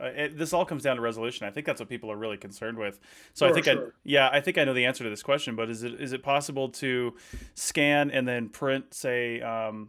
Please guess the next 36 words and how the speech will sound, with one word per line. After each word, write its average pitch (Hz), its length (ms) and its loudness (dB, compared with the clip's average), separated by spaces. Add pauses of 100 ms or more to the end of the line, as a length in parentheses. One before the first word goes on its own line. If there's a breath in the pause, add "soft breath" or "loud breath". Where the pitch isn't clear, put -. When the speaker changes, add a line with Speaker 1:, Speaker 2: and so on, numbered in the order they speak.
Speaker 1:
you 131 100 -6
know, 117 100 -2
broken 131 340 2
pieces 131 320 -6
of 117 80 -4
pottery 117 500 -2
and 107 300 -2
then 107 380 -2 (120)
refit 120 440 -4
them, 131 280 -2
refit 151 360 -2
the 123 80 -4
scans 127 340 -4
back 143 220 -2
together 135 320 -2
with 127 160 -8
any 131 100 -4
amount 135 220 -4
of 127 40 -4
accuracy? 131 440 -6 (1000 loud breath)
Speaker 2:
Oh, 269 120 8
yeah, 285 180 8
you 240 140 2
can 269 120 0
do 220 120 4
that. 190 200 6
In 175 100 -2
fact, 240 320 4
you 233 120 0
can 240 80 2
actually 196 240 2
do 180 140 0
it. 165 140 -2
We've 190 160 0
done 214 200 4
it - 200 -4